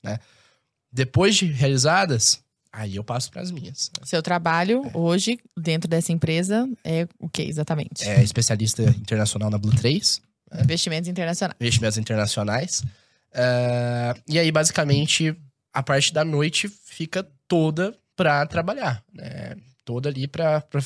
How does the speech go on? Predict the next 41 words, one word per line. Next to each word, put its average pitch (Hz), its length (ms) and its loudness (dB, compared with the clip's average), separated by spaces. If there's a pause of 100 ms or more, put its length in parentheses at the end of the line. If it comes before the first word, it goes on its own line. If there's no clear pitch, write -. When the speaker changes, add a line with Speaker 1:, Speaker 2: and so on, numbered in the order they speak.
Speaker 1:
desenvolver 127 340 0
algum 127 160 0
projeto, 127 840 0
planejar 120 340 -2
alguma 123 220 0
aula, 131 360 4
alguma 120 180 -2
palestra. 127 880 0
Speaker 2:
Uhum. 175 300 -6 (100)
Speaker 1:
É, 117 580 0 (360)
reunião 131 480 0
com, 123 400 -2
com 135 160 -2
o 127 40 2
time, 127 420 0 (100)
é, 104 360 -12 (320)
da, - 100 -14
da 117 100 -4
empresa 120 200 0
de 117 80 -2
edição 127 240 2
de 123 120 -2
vídeos, 135 500 -4
reunião 127 340 -6
com 131 120 -10
o 127 40 -4
time 127 220 -4
de 123 80 -2
lançamento. 135 1040 -2 (200)
Então, 139 340 -4
assim, 170 340 2 (680)
eu 127 140 2
vou 127 200 -2
dormir, 160 500 -2
que - 100 -6
eu, 135 140 -8 (180)
que - 80 -4
eu 131 40 -2
não, 151 140 0 (240)
não 151 180 0
estava, 170 640 0